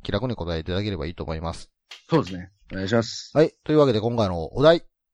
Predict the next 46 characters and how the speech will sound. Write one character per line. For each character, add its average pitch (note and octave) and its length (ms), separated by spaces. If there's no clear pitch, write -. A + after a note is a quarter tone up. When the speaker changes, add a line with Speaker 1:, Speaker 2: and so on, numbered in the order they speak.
Speaker 2:
は C3 180
い。 B2 100
Speaker 1:
バ A3 140
カ B3 120
の G3+ 120
泉 D3 280
に C3 60
斧 D3+ 220
を F#3+ 60
落 F#3 100
と E3+ 100
し - 40
て D#3 80
し - 100
ま B2 100
っ - 100
た。 - 200
出 F3+ 140
て A3+ 120
き E3 100
た A#2 300
女 A#2 140
神 G2+ 220
は F2 100
何 E3+ 160
と B2 80
言 G2 60
っ - 20
た？ - 280
Speaker 2:
お A#2 840
ー、 - 20
な A#2 120
る A2+ 60
ほ G#2+ 120
ど。 F2+ 220
Speaker 1:
あ A2 180
の、 A2 280
童 B2 140
話 D#3 120
で G3 60
あ D#3 40
り C3+ 80
ま C3 120
す - 100
よ C3 80
ね。 G#2+ 280